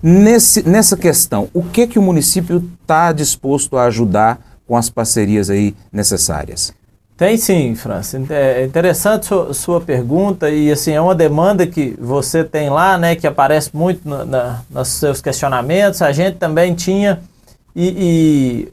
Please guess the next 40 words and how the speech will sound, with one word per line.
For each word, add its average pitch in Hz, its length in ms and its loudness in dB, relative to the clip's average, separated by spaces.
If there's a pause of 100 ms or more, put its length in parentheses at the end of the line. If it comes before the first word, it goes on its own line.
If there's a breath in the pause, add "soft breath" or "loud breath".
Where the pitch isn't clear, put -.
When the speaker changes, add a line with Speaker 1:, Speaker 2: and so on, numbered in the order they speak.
(320)
Speaker 2:
a - 20 -14
prefeitura 175 960 0
aderiu 175 460 2
mais 185 320 2
um, 180 140 0
mais 175 360 0
um 185 100 -2
trabalho 143 540 2
que 139 80 -6
até 139 180 -6
então 143 240 -6
era, 156 300 2
era 139 180 0
executado 139 520 -4
pelo 151 260 -4
Sindicato 165 760 -4
dos 151 160 -8
Trabalhadores 156 800 0
Rurais, 139 520 2
da 131 100 -4
maioria 135 380 -2
dos 135 160 -4
municípios. 160 760 -2
Speaker 1:
Uhum. 92 480 -2
Speaker 2:
Aqui 180 260 0
a 190 80 4
gente 185 220 0
fez 190 240 0
essa 190 260 2
adesão, 180 540 2
é 139 80 2
o 156 140 2
antigo 220 540 -2
crédito 190 560 -2
fundiário, 160 640 0
que - 60 -16
o - 40 -20
pessoal 131 320 -2
conhece 131 460 -4
aí. 160 200 -2